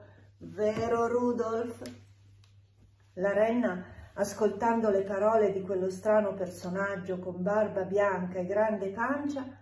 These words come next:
si era calmata. Era davvero emozionata per aver incontrato una persona così gentile.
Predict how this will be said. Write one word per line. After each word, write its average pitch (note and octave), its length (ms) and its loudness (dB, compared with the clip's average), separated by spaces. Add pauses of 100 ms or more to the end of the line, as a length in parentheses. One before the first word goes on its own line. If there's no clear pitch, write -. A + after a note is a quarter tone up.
si - 220 -6
era F3+ 200 0
calmata. F3+ 640 -6 (800)
Era D4+ 380 4
davvero C4+ 460 8
emozionata A3 920 0 (300)
per D4 160 6
aver C4+ 280 6
incontrato A#3 880 -2 (200)
una D#4 240 4
persona F#4 680 -2
così D4 380 -4
gentile. B3 800 -4